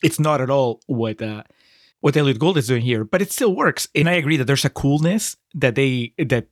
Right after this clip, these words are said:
that Marlowe has. Uh, I, I agree. It's kind of fascinating that you can have him play cool in two separate decades, you know, in a very different way, because the, the Marlowe from Big Sleep, he's, he's more together. You know, he's not,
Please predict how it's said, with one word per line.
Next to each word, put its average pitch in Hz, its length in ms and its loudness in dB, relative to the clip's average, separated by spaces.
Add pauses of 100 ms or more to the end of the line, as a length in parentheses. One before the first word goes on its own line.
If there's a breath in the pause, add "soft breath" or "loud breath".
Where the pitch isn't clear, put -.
(240)
that 120 240 -4
Marlowe 123 300 2
has. 123 360 -2 (520 loud breath)
Uh, 113 240 0 (120)
I, 185 160 2
I 202 60 2
agree. 190 220 2
It's 156 120 0
kind 202 140 0
of 190 80 0
fascinating 151 440 2
that 107 160 -4 (600 loud breath)
you 147 180 2
can 143 160 0
have 147 320 0
him 139 120 2
play 139 340 0
cool 123 380 2
in 123 140 0
two 131 140 0
separate 120 580 -4 (400)
decades, 120 640 -4
you 139 160 2
know, 127 240 0
in 131 120 0
a 120 60 -2
very 131 220 0
different 117 320 -2
way, 110 200 -2
because 156 300 0
the, 170 140 0 (460 loud breath)
the 165 120 2
Marlowe 190 220 2
from 131 160 0
Big 131 180 0
Sleep, - 280 -2 (100)
he's, 160 340 0 (680 loud breath)
he's 170 220 2
more 160 200 4
together. 127 380 -2
You 123 120 0
know, 143 80 2
he's 151 220 0
not, 147 320 0